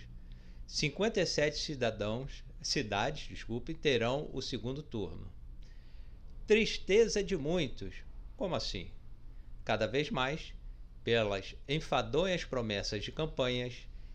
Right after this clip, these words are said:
e novas promessas de candidatos tentando se reelegerem,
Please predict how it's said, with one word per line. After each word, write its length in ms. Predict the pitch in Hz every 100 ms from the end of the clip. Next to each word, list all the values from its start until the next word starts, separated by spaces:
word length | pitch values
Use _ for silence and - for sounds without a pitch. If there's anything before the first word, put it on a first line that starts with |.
| -
e 120 | 120
novas 400 | 120 143 190 175
promessas 640 | - 156 127 113 110 - 110
de 140 | 117
candidatos 880 | 110 156 160 147 104 104 110 - 117
tentando 520 | - 135 - 127 120
se 280 | 117 - 104
reelegerem, 760 | 98 151 143 104 104 110 113